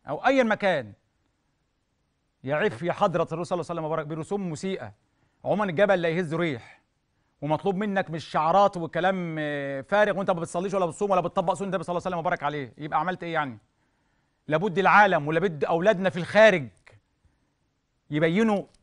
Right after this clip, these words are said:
ايه هو الدين، ايه هو الاسلام. ومعانا اتصال، استاذ اسلام من القاهرة، اتفضل يا استاذ اسلام.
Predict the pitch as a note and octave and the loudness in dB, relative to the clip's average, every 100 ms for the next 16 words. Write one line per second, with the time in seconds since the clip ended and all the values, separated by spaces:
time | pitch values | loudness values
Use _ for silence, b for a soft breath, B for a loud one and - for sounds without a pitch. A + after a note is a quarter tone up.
0 | _ A3 A3+ A#3 G3+ C#3+ A3 F#3+ C3+ F#3+ | _ 4 4 6 2 0 0 0 -2 -2
1 | G#3 F#3 D#3+ F#3 F#3+ B2+ G2+ _ _ _ | -2 -2 0 4 4 2 -10 _ _ _
2 | _ _ _ _ _ _ _ _ _ _ | _ _ _ _ _ _ _ _ _ _
3 | _ _ _ _ C#3 C#3 F3+ - B2+ F3+ | _ _ _ _ -6 -2 -2 -4 0 2
4 | E3 C#3+ - F3+ E3 C#3+ E3+ D#3 D3+ F3 | 2 -2 -6 -6 -6 -6 -6 -4 -2 0
5 | G#3 F3 - F3 F3 A#2 - D#3 A2+ | 0 -2 -8 -6 -6 -8 -6 -6 -6